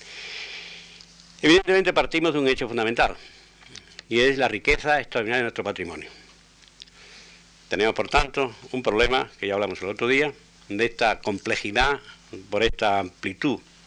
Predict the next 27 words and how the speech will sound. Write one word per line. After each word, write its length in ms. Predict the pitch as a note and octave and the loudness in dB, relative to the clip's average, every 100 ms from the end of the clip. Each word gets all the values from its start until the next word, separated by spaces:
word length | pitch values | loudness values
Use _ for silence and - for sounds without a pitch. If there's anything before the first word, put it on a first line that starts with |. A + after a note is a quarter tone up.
| - | -10
y 120 | G2 | -8
riqueza 340 | G2 F#2 C#3 - | -6 2 0 2
de 80 | F#2+ | -6
nuestro 220 | - A#2 | -4 -4
patrimonio, 420 | B2+ B2 C3 C3+ - - - - | 0 2 2 0 -8 -20 -20 -4
y 120 | G#3+ | 2
al 80 | G3+ | 2
mismo 180 | E3+ E3 | 4 2
tiempo 300 | D#3 D3 C#3+ | 2 0 0
hemos 160 | B2+ A#2 | 0 2
hablado 160 | A2 | 2
ya 160 | G2+ G#2 | 2 0
también 240 | G2 A#2+ | 0 0
aquí 360 | G#2+ A#2+ D#3 D3 - - - - - _ - | 0 0 -2 -2 -16 -20 -20 -20 -20 _ -6
de 280 | C3 D#3+ - | 2 2 2
las 220 | B2 - | -4 -4
fases 920 | - D3+ - D3+ D3 C#3+ C#3 C3 - | 2 2 2 0 2 2 2 0 -4
de 140 | A#2 C#3+ | -2 -2
este 200 | - G2+ | -2 -6
patrimonio 360 | G#2+ G#2 A2+ | -6 -4 -4
cultural, 400 | C#3 C#3 D#3+ F3 | -4 0 2 2
los 100 | B2 | -2
diversos 300 | F2 G2 A2 | -10 -8 -8
periodos 320 | - G#2+ A2 F#2 | -6 -4 -2 -2
que 60 | |
hemos 120 | G2+ | -2
hablado, 300 | B2 D3+ E3 | 0 2 0